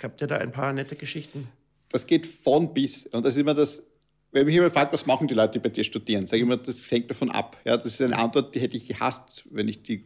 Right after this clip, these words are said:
Speaker 2: früher bekommen hätte. Aber es ist wirklich von bis, weil auch unsere Studierendengruppe sehr heterogen ist. Ja, also die, ein klassisches, schönes Beispiel. Ja, die, die Kollegin weiß, dass ich es immer bringe, aber das ist das,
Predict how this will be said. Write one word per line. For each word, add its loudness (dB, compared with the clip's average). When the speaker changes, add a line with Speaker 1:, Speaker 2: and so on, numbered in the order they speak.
Speaker 2:
früher -2
bekommen -2
hätte. -4
Aber 6
es 2
ist -2
wirklich 2
von 2
bis, -2
weil 2
auch 0
unsere 0
Studierendengruppe -2
sehr -4
heterogen -6
ist. -18
Ja, 2
also 2
die, -2
ein 6
klassisches, 2
schönes 2
Beispiel. -2
Ja, 4
die, -4
die -2
Kollegin 2
weiß, 4
dass -4
ich 2
es -6
immer 2
bringe, 0
aber 2
das -6
ist -12
das, -6